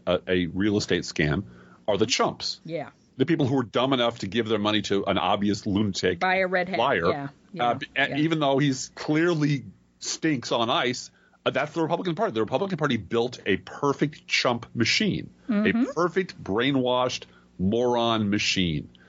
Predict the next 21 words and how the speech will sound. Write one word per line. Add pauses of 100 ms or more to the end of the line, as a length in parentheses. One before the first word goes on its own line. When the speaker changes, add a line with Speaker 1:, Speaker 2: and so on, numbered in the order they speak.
(220)
Speaker 1:
And,
Speaker 2:
And
as
Speaker 1:
and
Speaker 2:
long
as
you
give
them
doses
of
racism
on
a
regular
basis,
Speaker 1:
they're
fine
with
it.
Speaker 2:
Yeah.